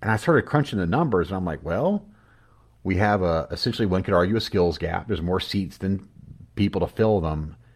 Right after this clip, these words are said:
But I think people are dropping out of security too. I think this is, like, this unwritten thing over here. And I think it all comes back to where we started. I think it's that mental distress of it all. And it, and it's not unique to cyber,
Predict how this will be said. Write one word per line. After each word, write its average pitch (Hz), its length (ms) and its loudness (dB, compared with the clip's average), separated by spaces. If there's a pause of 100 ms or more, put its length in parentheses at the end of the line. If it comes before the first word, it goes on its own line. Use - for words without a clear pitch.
(380)
But 87 240 2
I 90 100 0
think 147 220 0
people 90 220 -4
are 82 140 2
dropping 85 520 0
out 139 200 0
of 190 80 -4
security 85 440 -4
too. 156 160 -2
I 104 60 4
think 113 140 0
this 98 120 -4
is, 101 60 -6
like, 95 120 2
this 107 200 0
unwritten 90 460 2
thing 139 200 2
over 101 140 2
here. 78 260 -4
And 92 140 -2
I 104 40 -4
think 110 200 -2
it - 60 -4
all 82 180 4
comes 120 300 -4
back 82 320 -4
to 85 80 -6
where 76 160 -2
we 95 100 -2
started. 156 420 2
I - 40 -8
think 92 160 -4
it's - 80 -8
that - 160 -8
mental 95 600 0 (760)
distress - 580 -2
of 85 100 2
it 73 100 0
all. 71 320 -2
And 87 120 -4
it, - 260 -8
and 87 300 -4
it's - 200 -14
not - 180 0
unique 117 400 2
to - 80 -4
cyber, 82 560 2